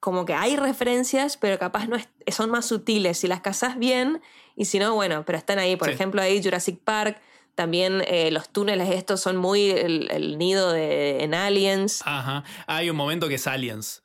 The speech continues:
Speaker 1: Sí.
Speaker 2: eh, cuando mandan a los tipos a, cuando Will manda a los tipos a la trampa.
Speaker 1: Sí, eso es Aliens.
Speaker 2: Y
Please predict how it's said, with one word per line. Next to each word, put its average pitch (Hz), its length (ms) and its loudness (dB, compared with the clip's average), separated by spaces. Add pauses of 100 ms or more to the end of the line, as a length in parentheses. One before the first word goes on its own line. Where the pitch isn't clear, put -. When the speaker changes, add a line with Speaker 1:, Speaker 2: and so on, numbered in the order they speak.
Speaker 1:
Sí. - 120 0
Speaker 2:
eh, 202 240 4
cuando 127 460 -2
mandan 147 400 -2
a 139 60 -2
los 131 240 -4
tipos 139 480 -4
a, 113 600 -6
cuando 139 220 -2
Will 160 260 0
manda 151 260 -2
a - 20 -4
los 127 120 -4
tipos 143 280 -4
a - 20 -4
la 110 120 -4
trampa. 147 460 -4
Speaker 1:
Sí, 220 220 2
eso 220 380 2
es 214 80 0
Aliens. 180 580 -2
Speaker 2:
Y 185 460 -2